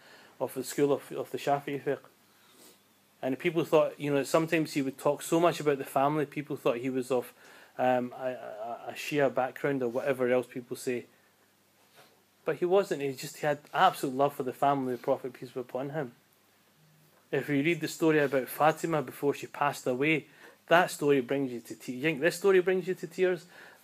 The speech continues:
Have a, ha, ha, listen to the story of Fatima radiallahu anha before she passed away. Phenomenal story.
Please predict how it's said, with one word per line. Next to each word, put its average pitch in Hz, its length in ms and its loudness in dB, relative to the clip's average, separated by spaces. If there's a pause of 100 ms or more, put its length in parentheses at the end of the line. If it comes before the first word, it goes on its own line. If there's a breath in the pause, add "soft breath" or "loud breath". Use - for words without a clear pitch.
(220 loud breath)
Have 160 300 6
a, 147 80 2
ha, 151 240 4
ha, 143 360 0
listen 156 360 0
to - 100 -10
the 139 100 -6
story 139 260 0
of 131 80 -2
Fatima 135 500 0
radiallahu 127 680 0
anha 156 160 -6
before 127 340 -4 (280 loud breath)
she - 160 -10
passed 123 320 -4
away. 120 300 -8 (100)
Phenomenal 175 640 0
story. 135 420 -2